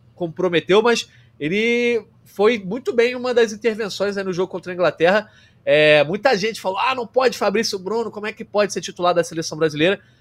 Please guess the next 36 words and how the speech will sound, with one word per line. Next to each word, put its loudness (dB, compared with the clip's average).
Dentro 4
de -4
uma 0
esfera 2
que -6
a 2
seleção -4
tá -6
cheia -4
de -6
desfalques -2
na -6
zaga, 0
Marquinhos -4
não -6
teve, -2
o -6
Militão -2
não -16
teve, -2
o -8
Gabriel 6
Magalhães 2
não -6
esteve -4
lá 4
também. -6
É, 6
achei 4
que -18
o -6
Fabrício 4
Bruno -2
correspondeu 4
muito -2
bem 2